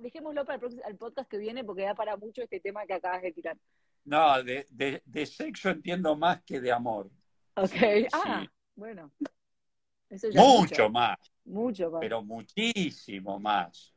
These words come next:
Speaker 1: Bueno, la dejamos
Speaker 2: Muchísimo.
Speaker 1: picando para el próximo episodio porque me parece que da para toda una hora de charla, el tema del orgasmo
Speaker 2: Sí, después
Speaker 1: femenino y todo eso.
Speaker 2: Ah, sí, no, bueno, bueno, bueno, bueno.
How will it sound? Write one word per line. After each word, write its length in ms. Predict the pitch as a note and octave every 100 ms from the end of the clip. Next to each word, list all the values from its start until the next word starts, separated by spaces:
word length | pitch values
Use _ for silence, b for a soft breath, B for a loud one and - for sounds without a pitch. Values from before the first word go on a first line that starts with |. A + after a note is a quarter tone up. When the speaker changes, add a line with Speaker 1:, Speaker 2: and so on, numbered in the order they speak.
| -
Speaker 1:
Bueno, 220 | G3+ G3+
la 100 | G3+
dejamos 240 | G#3+ C4+
Speaker 2:
Muchísimo. 240 | D4+ - A#3+
Speaker 1:
picando 500 | A#3+ B3+ D4 D4+ D#4
para 180 | G#3+ F#3+
el 40 |
próximo 360 | F#3+ A3+ A#3+ A3
episodio 460 | G3 F#3+ A3+ C4 A#3+
porque 160 | F#3+
me 100 | F3+
parece 280 | F3 F#3+ G#3+
que 80 | G3
da 100 | G3+
para 220 | G#3+ F#3+
toda 140 | E3+ G#3+
una 140 | G3
hora 140 | F#3 F#3+
de 100 | D#3+
charla, 400 | F3+ D#3+ D#3+ D3+ _
el 140 | E3 D#3+
tema 240 | E3+ E3+
del 140 | D#3+
orgasmo 220 | E3 E3+ C4
Speaker 2:
Sí, 80 |
después 200 | A3+ F#3 E3+
Speaker 1:
femenino 540 | E3+ F#3 G3 G3 F#3+ F3
y 120 | E3
todo 180 | D3+ D#3+
eso. 180 | D#3 - _ _ _ _ _ _ _ _ _ _ _ _ _ -
Speaker 2:
Ah, 400 | G#2 A#2+ G#2+ F2+
sí, 360 | - A2+ G#2 F#2+
no, 220 | F#2+ F#2
bueno, 240 | G#2 G2
bueno, 280 | G2 B2+ A2
bueno, 280 | B2 C#3+ A2
bueno. 460 | B2+ C#3 D3 A#2+